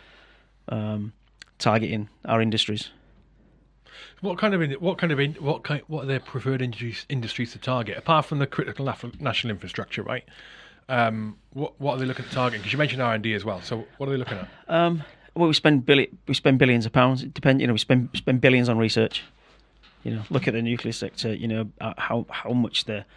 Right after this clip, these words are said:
Speaker 1: they're working to reduce, um, uh, nuclear waste. You know, the research into that, the re-, research into, um, the,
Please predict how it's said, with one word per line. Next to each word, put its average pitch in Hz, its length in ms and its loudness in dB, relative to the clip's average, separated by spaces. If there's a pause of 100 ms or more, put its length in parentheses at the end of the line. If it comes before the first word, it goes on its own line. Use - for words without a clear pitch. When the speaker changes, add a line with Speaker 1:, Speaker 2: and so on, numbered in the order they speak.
(120)
Speaker 1:
they're 127 100 -2
working 117 440 2
to - 160 -2
reduce, 107 560 -4 (480)
um, 101 540 -6 (580)
uh, 101 120 -8
nuclear 110 400 0
waste. 110 420 -2
You 104 60 -6
know, 104 180 -8 (100)
the 113 80 -4
research 123 540 2
into 110 200 -4
that, 110 240 -2
the 110 120 -4
re-, 113 280 -2
research 120 480 2
into, 107 320 -4 (520)
um, 92 500 -10 (240)
the, 226 100 -8